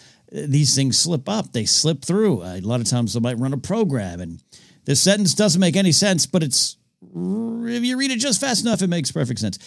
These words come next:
But this keeps me up at night. The audiobook version of Why We Love Star Wars, uh, I get to make these corrections, and that's why I always say, check out that version if these little grammar and, and typos, uh, mistakes, uh, bother you on any level, 'cause they bother me.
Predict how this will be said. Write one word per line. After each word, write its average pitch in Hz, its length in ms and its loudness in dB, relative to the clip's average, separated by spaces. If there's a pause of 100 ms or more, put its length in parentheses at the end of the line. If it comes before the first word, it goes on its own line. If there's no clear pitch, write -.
(200)
But 185 320 0
this 233 220 4
keeps 214 380 -2
me 214 120 0
up 185 160 -4
at - 100 -12
night. - 200 -14 (500)
The 139 160 4
audiobook 190 640 4
version 196 420 0
of 151 100 -2
Why 165 180 0
We 165 120 -2
Love 170 160 -2
Star 175 280 -2
Wars, 175 480 0
uh, 65 320 -6
I 131 80 2
get 127 200 0
to 127 60 2
make 127 200 2
these 104 180 -4
corrections, - 540 -8
and 92 80 -4
that's 95 160 -4
why 98 160 -2
I - 20 0
always 95 200 -4
say, 90 280 -6
check 127 240 -4
out 110 140 -2
that 107 160 -2
version 87 400 -6 (260)
if 95 120 -8
these 107 160 0
little 104 180 -2
grammar 101 440 0 (280)
and, 98 240 0
and 101 80 -2
typos, 104 560 0
uh, 101 260 0
mistakes, 104 460 -2 (420)
uh, 101 160 -2
bother 113 320 0
you 113 140 2
on 107 80 2
any 107 140 0
level, 107 280 -2 (300)
'cause 147 180 4
they 147 140 4
bother 120 360 2
me. 107 260 -2